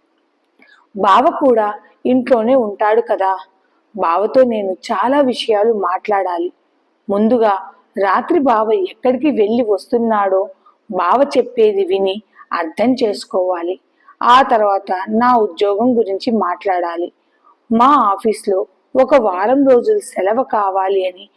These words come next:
అడిగి ఈ ఊరికి వచ్చి ఇక్కడే ఇలా ఉండిపోతానని కలలో కూడా ఊహించుకోలేదు. అసలు నా ఊహలు, నా కలలన్నీ ఒక్కసారిగా కుప్పకూలిపోయినాయి. పోయిన వారం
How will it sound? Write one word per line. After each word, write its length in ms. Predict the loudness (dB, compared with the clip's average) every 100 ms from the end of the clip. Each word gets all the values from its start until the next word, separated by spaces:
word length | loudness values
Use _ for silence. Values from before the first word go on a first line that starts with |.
| -20 -20 -6
అడిగి 360 | -2 0 2 0 -4 _ -2
ఈ 120 | 4 4
ఊరికి 420 | 4 2 0 0
వచ్చి 360 | 0 0 -2 -2 -2 _ _ _ -8
ఇక్కడే 420 | -8 -2 0 2 2
ఇలా 220 | 0 0 0 -2
ఉండిపోతానని 1000 | -2 -2 0 0 0 -2 -4 -2 -6 -8 -12 _ _ _ _
కలలో 380 | 0 4 6 6
కూడా 360 | 4 2 4 4 2
ఊహించుకోలేదు. 880 | 0 0 -4 -2 -2 0 0 0 -2 _ _ _ _ _ _ -20 -8 -4
అసలు 340 | 0 2 2 -2 _ _ -4
నా 200 | 2 4 4
ఊహలు, 420 | 2 -2 0 0 0 _ _ _
నా 180 | 0 4 4
కలలన్నీ 680 | 2 2 2 0 -2 -6 -8 _ _ _ _ _ -8
ఒక్కసారిగా 760 | -2 -2 0 0 0 0 -2 -4 _ _ -8
కుప్పకూలిపోయినాయి. 1200 | -2 -2 0 0 0 -2 0 0 0 -4 -6 -8 _ _ _ _ _ _ _ _ _ _ 2
పోయిన 300 | 4 6 4
వారం 400 | 2 2 2 -2